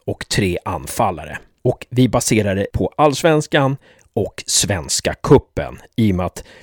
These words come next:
de två tävlingarna är sammanräknade i det här statistikprogrammet som vi utgår ifrån. Ni vet väl att John Wall på vår YouTube-kanal, Taktikpoddens kanal, förklarar vissa taktiska moment. Så leta upp Taktikpoddens kanal på YouTube, ta och prenumerera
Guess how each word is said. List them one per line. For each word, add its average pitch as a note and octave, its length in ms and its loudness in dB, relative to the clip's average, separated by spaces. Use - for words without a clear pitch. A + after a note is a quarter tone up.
de C3+ 220 4
två B2+ 120 -2
tävlingarna F#2 400 0
är G2+ 40 0
sammanräknade G#2 960 0
i G#2 100 0
det E2 80 -2
här F2 120 -4
statistikprogrammet G#2+ 1000 -2
som - 180 -8
vi E2+ 80 -6
utgår G2+ 360 -4
ifrån. C3 320 -2
Ni A2+ 80 -2
vet F3 240 2
väl F#3+ 140 2
att - 180 -4
John G2 380 0
Wall E3+ 420 0
på G2+ 320 0
vår G2+ 200 2
YouTube-kanal, G2+ 840 0
Taktikpoddens - 800 -4
kanal, - 380 2
förklarar F#2+ 540 0
vissa G#2 400 0
taktiska - 720 -8
moment. F2+ 440 -4
Så E2 320 -2
leta C3 240 2
upp A3 180 2
Taktikpoddens C3+ 680 0
kanal C#3+ 300 2
på - 140 2
YouTube, D3 600 4
ta - 100 0
och - 80 0
prenumerera A#2+ 640 4